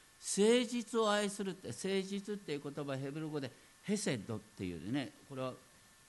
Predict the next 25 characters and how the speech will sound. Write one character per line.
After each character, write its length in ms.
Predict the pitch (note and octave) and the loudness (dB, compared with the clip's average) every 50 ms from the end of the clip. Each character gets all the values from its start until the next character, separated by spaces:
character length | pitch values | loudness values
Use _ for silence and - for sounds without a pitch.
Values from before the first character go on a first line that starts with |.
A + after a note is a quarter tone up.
| - - | -20 -20
私 300 | - - D3+ C3 - D3 | -12 -10 -8 -6 -4 -2
が 80 | B2 A#2 | -2 0
何 180 | B2+ C3+ C3+ | 2 2 2
度 60 | A#2 | 2
も 20 | G#2+ | 0
言 80 | G2+ | 0
い 40 | G2 | -2
ま 80 | G2+ G2+ - | -2 -4 -6
す 80 | - | -10
が、 60 | F#2+ | -16
ヘ 160 | - - B2 D3 | -12 -10 -10 -6
セ 160 | - F#3+ C#3 | -4 -4 -4
ド 80 | G2+ | -4
っ 20 | - - F#2+ F2+ - - | -6 -10 -12 -12 -8 -6
て 60 | G#2 | -6
い 20 | |
う 60 | G2 | -4
の 100 | G2 A#2 | -2 -2
は、 180 | D3+ E3 C3+ F#2 - - - - - - - - - | 0 0 0 -2 -4 -10 -18 -20 -20 -20 -20 -18 -10
真 340 | - - G3 A3+ B3+ C4 A#3 | -4 2 6 8 8 8 8
実 320 | A3 G#3 G3 - - D3 | 4 0 0 0 0 0
の 140 | C3 A#2 - | 0 0 0
愛 220 | - C3 C3+ A#2+ F#2+ | 0 0 2 2 0
と 160 | - F#2+ E2+ | -2 -8 -12
か、 160 | - - F2 | -12 -14 -14